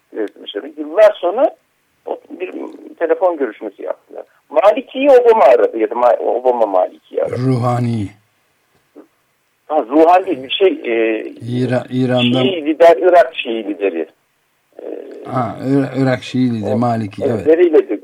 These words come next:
Speaker 1: yani o-, onunla da ilişkiler başladı. Yani bu, bu uzlaşmanın sonucu. Türkiye bunları okuyamıyor.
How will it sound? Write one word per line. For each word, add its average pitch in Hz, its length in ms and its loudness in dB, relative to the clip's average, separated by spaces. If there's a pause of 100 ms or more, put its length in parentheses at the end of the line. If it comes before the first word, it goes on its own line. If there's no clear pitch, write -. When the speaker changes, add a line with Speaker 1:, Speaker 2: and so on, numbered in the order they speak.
Speaker 1:
yani 113 220 4
o-, 180 200 4
onunla 330 360 2
da 381 60 6
ilişkiler 180 500 2
başladı. - 320 -2
Yani 160 200 4
bu, 185 120 -2
bu 190 40 -8
uzlaşmanın 202 480 -2
sonucu. - 360 -10
Türkiye 294 360 -2
bunları 214 240 2
okuyamıyor. 202 600 0